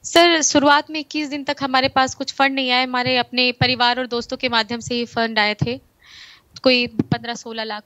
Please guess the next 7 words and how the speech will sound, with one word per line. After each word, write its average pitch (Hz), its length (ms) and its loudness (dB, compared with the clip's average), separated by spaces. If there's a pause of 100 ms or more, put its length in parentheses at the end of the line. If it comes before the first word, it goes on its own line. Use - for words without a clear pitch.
रुपए। 247 320 -6 (580)
फिर 269 120 4
इसके 277 260 2
बाद 254 360 2 (380)
मैंने 247 420 0
अपने 254 420 0
जो 262 220 -2